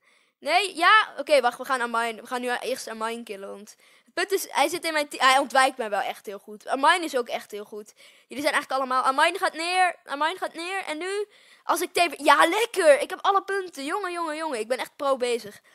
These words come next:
Eh, acht punten. Waar zijn ze? Daar is T V S D.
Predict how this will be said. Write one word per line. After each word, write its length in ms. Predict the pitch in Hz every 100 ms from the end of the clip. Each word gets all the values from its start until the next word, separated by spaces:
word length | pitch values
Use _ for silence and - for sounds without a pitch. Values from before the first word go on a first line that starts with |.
| _ _ _ _ _
Eh, 420 | 247 262 269 269
acht 300 | - 233 -
punten. 400 | - 285 254 220
Waar 160 | 208 269
zijn 320 | 302 240 226
ze? 140 | - 202
Daar 180 | 233
is 120 | 320 -
T 80 |
V 320 | 285 269 254 233
S 60 |
D. 80 | -